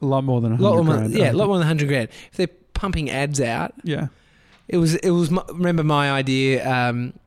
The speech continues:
Speaker 2: for
Speaker 1: The whiteboard, was it?
Speaker 2: No, no, for workplaces.
Speaker 1: Yeah.
Speaker 2: Because when you, a-, as you know, you've worked in two quite large
Speaker 1: Mm-hmm.
Speaker 2: workplaces.
Speaker 1: Three, if you count the fire brigade as well.
Speaker 2: Three. Uh,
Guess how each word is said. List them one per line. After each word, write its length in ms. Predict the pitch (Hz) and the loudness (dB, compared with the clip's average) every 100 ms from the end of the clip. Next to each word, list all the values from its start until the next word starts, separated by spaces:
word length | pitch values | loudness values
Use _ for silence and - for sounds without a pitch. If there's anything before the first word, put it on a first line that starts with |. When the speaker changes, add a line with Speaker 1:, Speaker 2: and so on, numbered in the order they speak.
| _ - - | _ -20 -16
Speaker 2:
for 560 | - 143 139 131 127 117 | -8 -2 0 2 0 -2
Speaker 1:
The 140 | 143 | -4
whiteboard, 600 | 120 123 131 151 185 190 | -2 -2 -2 -2 -2 -2
was 160 | 175 185 | -2 -2
it? 80 | 196 | 0
Speaker 2:
No, 420 | 151 151 156 165 | 2 2 2 0
no, 320 | 165 151 175 - | 0 0 -2 -4
for 140 | - | -2
workplaces. 1200 | 160 151 160 - - 147 135 - 160 285 - - - - | 2 2 2 0 -2 0 0 0 0 0 -2 -8 -10 -6
Speaker 1:
Yeah. 200 | 131 120 156 - - - | -4 -4 -8 -20 -18 -6
Speaker 2:
Because 320 | 160 165 147 | -2 0 0
when 140 | 165 | 0
you, 280 | 151 143 - | 0 0 -2
a-, 140 | - 151 - - | -4 -6 -6 -4
as 200 | 151 131 | 0 0
you 120 | 127 | 0
know, 160 | 123 | 0
you've 240 | 143 175 131 | 0 0 0
worked 260 | 131 123 | 0 -2
in 320 | 123 120 113 - - | -2 -4 -6 -10 -8
two 420 | - 156 185 147 - _ - _ _ - - | -2 0 0 -2 -6 _ -20 _ _ -18 -6
quite 220 | 151 135 | -4 -2
large 720 | 127 127 127 127 127 127 - | 0 0 0 0 -2 -6 -4
Speaker 1:
Mm-hmm. 200 | 139 127 | -2 0
Speaker 2:
workplaces. 800 | 139 - 139 120 - 160 208 - | 0 0 -4 -4 -4 -2 -2 -4
Speaker 1:
Three, 420 | - 123 123 135 | -4 -2 -2 -2
if 140 | 147 | -4
you 60 | - | -8
count 320 | - 127 131 | -8 -6 -4
the 160 | 127 120 | -4 -4
fire 260 | - 123 | -4 -6
brigade 400 | 117 117 120 139 | -2 -2 -2 -4
as 160 | 147 120 | -4 -4
well. 220 | 120 156 - | -4 -6 -8
Speaker 2:
Three. 520 | - 139 123 120 175 - - _ _ - - _ | -6 -2 0 0 -2 -6 -18 _ _ -20 -20 _
Uh, 320 | - 143 135 | -4 0 0